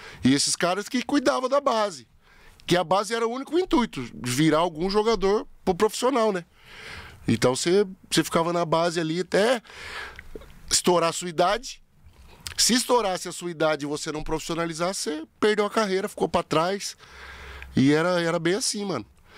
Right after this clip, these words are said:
Mas assim, eu nunca me preocupei com isso aí, sabe? Tipo, eu, mano, vivia, velho.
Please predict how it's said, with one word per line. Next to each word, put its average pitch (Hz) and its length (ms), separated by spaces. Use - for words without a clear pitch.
Mas 233 160
assim, 277 180
eu 262 80
nunca 311 240
me 147 180
preocupei 147 480
com - 140
isso 135 160
aí, 127 80
sabe? 143 280
Tipo, 113 520
eu, 349 260
mano, 269 220
vivia, 269 480
velho. 117 200